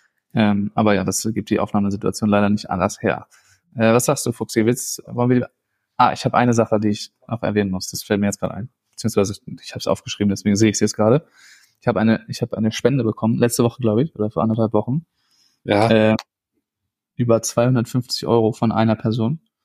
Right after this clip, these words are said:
Speaker 2: Hau ab.
Speaker 1: Also dafür auf jeden Fall <laughs> vielen,
Speaker 2: Das ist
Speaker 1: vielen,
Speaker 2: echt
Speaker 1: vielen
Speaker 2: krass.
Speaker 1: Dank. Ich,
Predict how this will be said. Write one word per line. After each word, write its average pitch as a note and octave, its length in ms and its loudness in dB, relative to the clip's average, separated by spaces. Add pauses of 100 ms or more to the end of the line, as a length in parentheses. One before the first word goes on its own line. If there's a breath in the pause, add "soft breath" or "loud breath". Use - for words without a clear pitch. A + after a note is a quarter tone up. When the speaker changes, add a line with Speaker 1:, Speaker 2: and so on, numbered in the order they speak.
(200)
Speaker 2:
Hau - 180 0
ab. - 340 -4 (440)
Speaker 1:
Also G#2+ 280 0 (360)
dafür B2 640 2
auf A2+ 120 0
jeden A#2+ 180 2
Fall A#2+ 400 2 (300)
<laughs> - 360 -8
vielen, B2 340 2
Speaker 2:
Das A#2 80 -8
ist - 60 -16
Speaker 1:
vielen, C3+ 120 2
Speaker 2:
echt A#2+ 160 -2
Speaker 1:
vielen G2 120 2
Speaker 2:
krass. G2+ 80 0
Speaker 1:
Dank. B2+ 280 2
Ich, - 100 -6